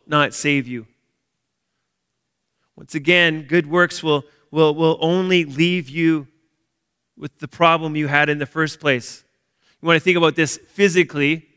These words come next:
Be like being diagnosed with a tumor and thinking, "Okay, I'm gonna really eat healthy now and I'm gonna exercise. Everything's gonna be okay." That's what people do spiritually when they think that they can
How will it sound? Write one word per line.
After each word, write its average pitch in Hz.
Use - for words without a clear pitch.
Be 180
like 180
being 180
diagnosed 165
with 170
a 147
tumor 208
and 147
thinking, 165
"Okay, 175
I'm 135
gonna 147
really 160
eat 170
healthy 170
now 185
and 151
I'm 143
gonna 156
exercise. 127
Everything's 165
gonna 165
be 170
okay." 165
That's -
what 185
people 185
do 175
spiritually 190
when 151
they 151
think 170
that 165
they 165
can 156